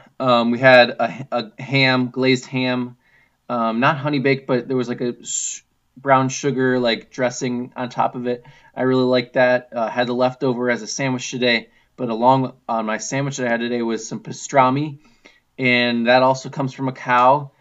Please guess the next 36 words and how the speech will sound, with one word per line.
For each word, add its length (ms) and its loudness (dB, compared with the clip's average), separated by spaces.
And, 540 -2
uh, 560 4
the 100 -8
last 540 0
deli 220 -2
meat, 500 -4
roast 340 2
beef. 320 2
I 140 -4
also 320 0
like 220 0
the 100 -4
roast 400 -2
beef. 340 -2
Um, 440 -2
so 340 0
I'm 60 -4
gonna 120 -2
go 520 -2
that 260 0
for 60 -6
my 100 0
first 500 -6
one. 340 -4
And 160 -6
for 80 -6
my 100 2
second, 640 -2
uh, 560 4
I'm 100 -2
gonna 140 2
go 360 4
online 440 2
school. 540 -10
I 360 4
actually 580 -2